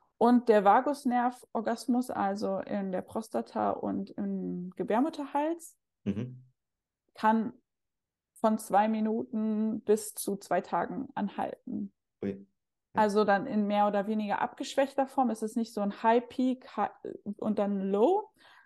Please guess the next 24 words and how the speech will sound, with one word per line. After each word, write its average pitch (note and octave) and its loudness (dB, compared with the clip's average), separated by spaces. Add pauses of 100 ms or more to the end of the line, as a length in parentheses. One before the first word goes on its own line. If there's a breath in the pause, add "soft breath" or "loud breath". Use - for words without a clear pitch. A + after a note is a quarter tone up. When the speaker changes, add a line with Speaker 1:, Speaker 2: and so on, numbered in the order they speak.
Speaker 1:
sondern G#3+ 4 (240)
ja G3+ 6
kontinuierlich A3 0 (180)
kleine G3+ -2
Wellen. F3+ 0 (200)
Speaker 2:
Mhm. G#2+ -4 (180)
Mhm. A#2+ -6 (140)
Mhm. A2 -10 (520)
Speaker 1:
Und G#3 -4
das G#3 -6
ist A3 -6
einfach G#3 -2
ein G#3 -2
riesen, A3+ -2
riesen A3 -2
Unterschied, C4 -6
wovon A3 -6
viele B3+ -2
nicht A#3 -6
wissen. B3 -2 (380 loud breath)
Speaker 2:
Mhm. - -6
Speaker 1:
Aber B3+ 6 (380)
ich, - -16
ähm, G#3 -4